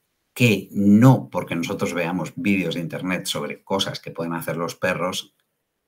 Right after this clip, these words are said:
estamos preparados para ponernos a intentar hacer cualquier cosa en casa sin saber, porque ahí es cuando estamos enseñando al perro a una actividad que debería ser divertida y debería desestresarle, podemos conseguir que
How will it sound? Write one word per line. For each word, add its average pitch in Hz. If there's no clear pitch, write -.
estamos 90
preparados 87
para 80
ponernos 92
a 90
intentar 82
hacer 87
cualquier 85
cosa 87
en 82
casa 85
sin 85
saber, -
porque 87
ahí 92
es 95
cuando 95
estamos 107
enseñando 101
al 82
perro 90
a 80
una 101
actividad 95
que 82
debería 78
ser 85
divertida 85
y 82
debería 78
desestresarle, 95
podemos 98
conseguir 104
que 87